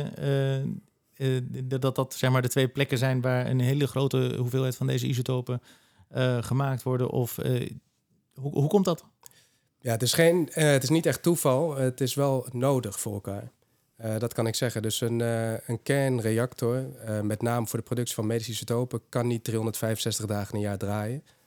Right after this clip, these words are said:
Speaker 2: Omdat je onderhoudsstops hebt, je hebt, eh, je moet onderhoud plegen, je moet bepaalde componenten vervangen.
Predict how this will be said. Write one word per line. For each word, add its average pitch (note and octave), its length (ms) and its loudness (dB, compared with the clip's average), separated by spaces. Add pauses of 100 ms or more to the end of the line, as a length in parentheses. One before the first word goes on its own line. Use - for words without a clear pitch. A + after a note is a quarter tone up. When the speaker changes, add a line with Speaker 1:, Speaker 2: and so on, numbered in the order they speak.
(180)
Speaker 2:
Omdat A2+ 280 -4
je - 80 -2
onderhoudsstops A#2+ 760 0
hebt, A2 300 -2
je G#2+ 60 -12
hebt, G2+ 280 -12
eh, G#2+ 320 -2
je A#2+ 80 -2
moet G#2+ 160 -6
onderhoud A2 420 -2
plegen, G#2+ 640 -4
je G2+ 80 -4
moet G#2 340 -6
bepaalde G#2+ 340 -8
componenten A#2+ 500 -2
vervangen. A2+ 520 -4